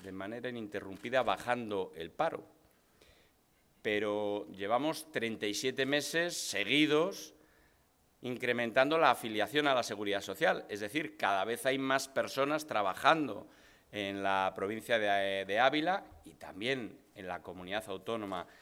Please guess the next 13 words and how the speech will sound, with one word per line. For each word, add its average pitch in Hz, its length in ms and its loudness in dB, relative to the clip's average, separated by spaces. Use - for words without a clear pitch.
de 95 160 -10
Castilla 95 460 -6
y - 20 -6
León. 127 300 0
Y, 98 100 -6
por 90 240 -10
tanto, 151 560 2
hay 123 100 -4
que 135 80 6
hacer 139 180 2
un 143 140 0
reconocimiento 131 800 -2
porque 113 360 -4